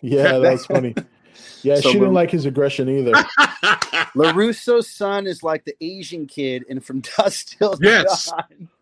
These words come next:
Speaker 1: Yes. I agree. Absolutely useless.
Speaker 3: Oh, man. So,
Speaker 1: Um,
Speaker 2: Yeah.
Speaker 3: so I was gonna say, uh, I'm sorry, when, when, when Miguel falls, Rob,
Speaker 1: Yeah.
Speaker 3: I mean,
Speaker 2: Oh,
Speaker 3: tell me,
Speaker 2: man.
Speaker 3: I mean, I remember just going literally like, "No!"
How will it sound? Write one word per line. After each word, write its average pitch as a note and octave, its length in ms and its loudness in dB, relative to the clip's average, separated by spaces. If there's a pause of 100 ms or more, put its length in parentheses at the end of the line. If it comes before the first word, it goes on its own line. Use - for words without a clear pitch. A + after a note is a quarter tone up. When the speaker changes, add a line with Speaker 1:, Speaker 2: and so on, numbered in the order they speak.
(260)
Speaker 1:
Yes. E3+ 520 -2 (600)
I C3 120 0
agree. B2 500 -2 (340)
Absolutely B2+ 680 -6
useless. G#2 480 -8
Speaker 3:
Oh, C#3+ 260 -2
man. B2+ 500 -6 (540)
So, B2+ 340 2
Speaker 1:
Um, B2 60 -2
Speaker 2:
Yeah. G#2 100 -4
Speaker 3:
so G3 280 -4 (100)
I G3 60 0
was G#3 160 -6
gonna A#3 200 -12
say, C#3 340 -8 (160)
uh, C3 160 -6
I'm A2+ 80 -12
sorry, A2+ 540 -8
when, A#2+ 380 -12 (100)
when, A2+ 340 -10 (420)
when B2+ 220 -6
Miguel C#3+ 420 -2
falls, G#2 800 -8 (560)
Rob, A#2+ 240 -4
Speaker 1:
Yeah. F#2+ 120 -2 (180)
Speaker 3:
I G#2+ 60 -18
mean, A2+ 180 -16
Speaker 2:
Oh, C#3 120 2
Speaker 3:
tell D3 120 2
me, C3+ 60 2
Speaker 2:
man. B2+ 320 -2 (920)
Speaker 3:
I D3+ 140 0
mean, D#3+ 160 -4
I F3+ 180 2
remember E3+ 360 -4
just D3 360 -20
going D3+ 340 -6
literally E3 540 -8
like, C3 320 -6
"No!" C#4+ 640 2